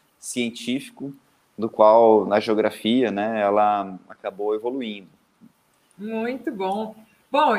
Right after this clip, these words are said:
Speaker 2: eu queria aproveitar nossos últimos minutinhos do programa Justiça e Conservação e também da presença do Pedro Hauck, montanhista e geógrafo, aqui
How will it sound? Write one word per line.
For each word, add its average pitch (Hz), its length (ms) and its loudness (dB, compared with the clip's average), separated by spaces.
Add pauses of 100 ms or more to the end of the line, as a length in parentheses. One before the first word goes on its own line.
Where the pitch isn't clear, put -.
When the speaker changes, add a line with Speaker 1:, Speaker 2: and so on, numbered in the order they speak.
(100)
Speaker 2:
eu 262 240 4
queria 330 220 4
aproveitar 302 500 4
nossos 277 300 -6
últimos 262 320 -8
minutinhos 240 720 -6
do 208 100 -10
programa 202 420 -6
Justiça 208 360 -12
e - 40 -20
Conservação 190 680 -6
e 240 40 -10
também 202 220 -8
da 220 100 -2
presença 208 600 -6
do 185 100 -10
Pedro 185 340 -6
Hauck, 196 380 2
montanhista 175 560 -12
e 185 60 -10
geógrafo, 175 580 -2
aqui - 100 -14